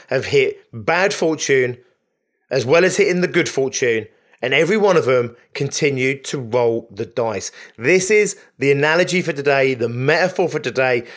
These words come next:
and this is the fight that I want to instill in you. It's the fight that I want to instill in every business owner that I come across. You've got to fight for what you want. You have to play the game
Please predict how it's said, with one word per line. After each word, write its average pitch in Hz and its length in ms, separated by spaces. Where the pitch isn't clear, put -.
and 131 140
this 185 160
is 185 120
the 170 80
fight 135 600
that 143 200
I 139 280
want 139 260
to 135 40
instill 139 520
in 120 180
you. 156 440
It's 139 160
the 135 80
fight 165 440
that 156 120
I 143 100
want 139 220
to 139 40
instill 135 500
in 127 240
every 160 480
business 147 500
owner 127 260
that 117 140
I 120 80
come 135 240
across. 120 480
You've 135 260
got 180 260
to 233 120
fight 165 460
for 147 140
what 143 280
you 139 120
want. 127 420
You 127 120
have 170 500
to 226 100
play 180 300
the 156 100
game 135 440